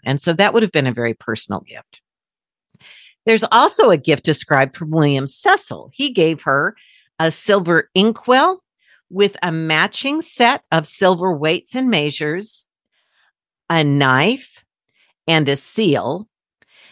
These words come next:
So these were, um, things that the queen could use as she worked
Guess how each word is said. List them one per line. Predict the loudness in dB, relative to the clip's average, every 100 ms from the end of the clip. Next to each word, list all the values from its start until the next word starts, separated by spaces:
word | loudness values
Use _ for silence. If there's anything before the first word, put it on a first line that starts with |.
| _
So | -2 0
these | 2 0 0
were, | 2 4 4
um, | 2 2 0 -6 _
things | 0 2 -2
that | -2 -2 0
the | -6
queen | -6 -4 0 0 -2 -4
could | -4 -4 -2
use | 0 2 4 2 -2 -10 _ _ -6
as | -2 0 -2 -8
she | -8 -6
worked | -2 2 2 0